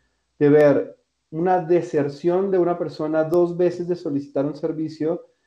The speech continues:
dispara una alerta y van a decir, "Bueno, ahí está pasando algo". Es un ejemplo, eh, reciente.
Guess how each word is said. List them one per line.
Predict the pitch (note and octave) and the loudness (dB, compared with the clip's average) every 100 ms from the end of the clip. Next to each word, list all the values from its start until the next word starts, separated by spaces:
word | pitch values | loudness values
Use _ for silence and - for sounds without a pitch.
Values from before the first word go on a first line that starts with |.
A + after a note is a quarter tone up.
| _ | _
dispara | D3 C#3+ D#3 E3 | -10 0 4 4
una | F3 | 6
alerta | E3+ E3+ E3+ E3 F#3 G#3 G#3+ - _ | 6 6 6 4 2 4 0 -6 _
y | C#3+ | 2
van | C#3 C#3 | 4 4
a | D3 | 0
decir, | C#3+ | 0
"Bueno, | C#3+ C#3 | 2 2
ahí | B2+ | 2
está | C#3+ D3+ C#3+ | 0 -4 -4
pasando | C#3+ - C3+ B2+ | -6 -4 -2 -2
algo". | B2+ B2 - _ | -2 -6 -16 _
Es | C#3+ C#3+ | -18 -10
un | D3 D3 | -6 -6
ejemplo, | C#3+ D3 C#3+ C#3+ C#3+ C#3+ _ _ _ _ _ _ | -4 -4 0 2 2 -2 _ _ _ _ _ _
eh, | - - - | -16 -14 -10
reciente. | C#3+ C#3 D#3+ D3 B2 E2 - | -8 0 4 4 2 -4 -10